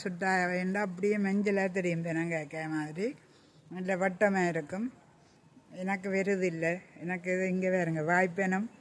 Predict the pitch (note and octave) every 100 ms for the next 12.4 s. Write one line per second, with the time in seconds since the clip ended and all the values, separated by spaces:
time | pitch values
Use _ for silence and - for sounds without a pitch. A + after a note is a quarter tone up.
0 | - - - - - - - - - E3
1 | F#3 A3 A3 G#3+ G#3+ G3+ G3 G3+ G3 F#3+
2 | F#3 F#3 F#3 - - D#3+ F3 G3+ G3 A3
3 | G#3+ G#3+ G#3 F#3+ F#3 F#3 F3 - - -
4 | - - - F#3+ A#3 A3+ A3 G#3 G3 G3+
5 | G3 F#3 G#3 A#3+ A3+ A#3 A3 G#3+ G3 F#3+
6 | C#3+ F#3+ A3 - - - - - - -
7 | - F3+ F3+ F#3 F3+ F3+ F3+ E3+ F3 E3+
8 | E3+ E3+ D#3+ E3 - F#3+ F#3+ F3 D#3 D#3
9 | G3+ F#3 F3+ E3+ F3 F#3+ G3 A#3+ - -
10 | - - - - - - - - - -
11 | - - - - - E3 E3+ D#3+ F#3 G3+
12 | G#3+ G#3+ A3+ A#3